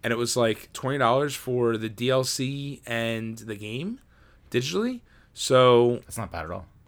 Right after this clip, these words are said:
Speaker 1: I, yeah, so I bought it, and then they canceled it, obviously. And they're like, "Actually, this is only for the D L C."
Speaker 2: Oh, just
Speaker 1: So,
Speaker 2: kidding.
Speaker 1: anyways, I looked at it, and I'm like, "I'm not gonna use D L C. I'm not gonna," I just left it there.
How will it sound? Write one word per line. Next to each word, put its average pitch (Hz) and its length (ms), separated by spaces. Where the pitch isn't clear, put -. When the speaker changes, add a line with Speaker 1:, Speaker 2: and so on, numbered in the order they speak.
Speaker 1:
I, 120 180
yeah, 113 300
so - 180
I 110 80
bought 120 360
it, 110 200
and 113 120
then 113 80
they 107 120
canceled 110 400
it, - 140
obviously. 101 420
And 110 80
they're 107 80
like, 98 200
"Actually, 117 340
this 107 200
is 104 80
only 110 260
for 98 580
the 110 120
D 104 160
L 95 100
C." - 340
Speaker 2:
Oh, 78 140
just - 180
Speaker 1:
So, 98 400
Speaker 2:
kidding. - 160
Speaker 1:
anyways, 113 560
I 127 60
looked 131 260
at 113 180
it, 113 160
and 123 80
I'm 120 80
like, 110 160
"I'm 139 100
not 131 120
gonna 110 100
use 104 140
D 104 120
L 101 120
C. 107 260
I'm 113 160
not 120 220
gonna," 107 280
I 110 60
just - 160
left 117 220
it 98 120
there. 101 280